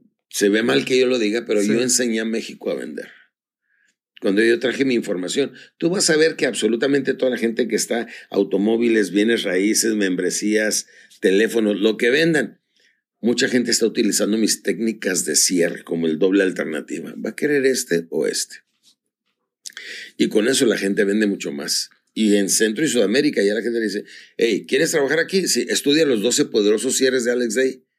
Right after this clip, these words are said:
Speaker 1: y luego ya vienes y me ves". Es lo que entrena la gente porque no hay escuelas de ventas, ¿estás de acuerdo?
Speaker 2: Sí, sí, sí.
Speaker 1: Esta es la única escuela de ventas que hay mi información. Y ya por eso la gente me sigue en las redes sociales para aprender todo eso.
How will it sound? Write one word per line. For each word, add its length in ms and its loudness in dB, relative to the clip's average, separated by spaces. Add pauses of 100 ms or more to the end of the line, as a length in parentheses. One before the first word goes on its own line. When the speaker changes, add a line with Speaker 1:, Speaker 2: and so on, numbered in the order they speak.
(140)
Speaker 1:
y 100 -6
luego 160 4
ya 120 4
vienes 360 0
y 60 -2
me 140 -6
ves". 280 -8 (680)
Es 120 -4
lo 100 2
que 100 0
entrena 280 0
la 100 2
gente 220 -2
porque 220 -4
no 80 -2
hay 80 2
escuelas 400 0
de 80 2
ventas, 340 0
¿estás 260 0
de 80 2
acuerdo? 280 2
Speaker 2:
Sí, 160 2
sí, 100 -6
sí. 180 -8 (140)
Speaker 1:
Esta 200 -2
es 60 2
la 80 2
única 300 0
escuela 420 -2
de 100 0
ventas 340 -6
que 80 -2
hay 60 0
mi 120 2
información. 720 -6 (540)
Y 100 2
ya 180 2
por 140 4
eso 140 0
la 80 0
gente 200 0
me 120 0
sigue 160 -4
en 60 -2
las 120 -2
redes 200 -2
sociales 460 0
para 180 -6
aprender 340 -6
todo 260 -8
eso. 200 -10